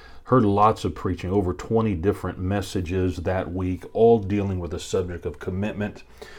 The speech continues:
and, uh, encouraging people now more than ever in the, in the world that we live in today. And by the way, uh, the world we live in today is a changing world, and, uh, we know according to the Word of God that,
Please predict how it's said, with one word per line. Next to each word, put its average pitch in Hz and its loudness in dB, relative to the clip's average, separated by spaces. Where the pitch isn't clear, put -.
and, 92 -2
uh, 87 0
encouraging 101 -2
people 95 -4
now 107 2
more 110 4
than 98 0
ever 85 -2
in 82 -6
the, 92 -4
in 98 -2
the 92 -4
world 143 10
that 123 6
we 117 6
live 113 6
in 107 2
today. 92 2
And 82 -6
by 127 2
the 147 8
way, 101 4
uh, 85 -8
the 98 0
world 117 4
we 117 4
live 127 4
in 127 2
today 120 6
is 90 0
a 85 0
changing 107 0
world, 123 6
and, 92 4
uh, 90 10
we 101 4
know 110 8
according 107 4
to 95 2
the 90 0
Word 104 8
of 90 2
God 104 0
that, 85 -2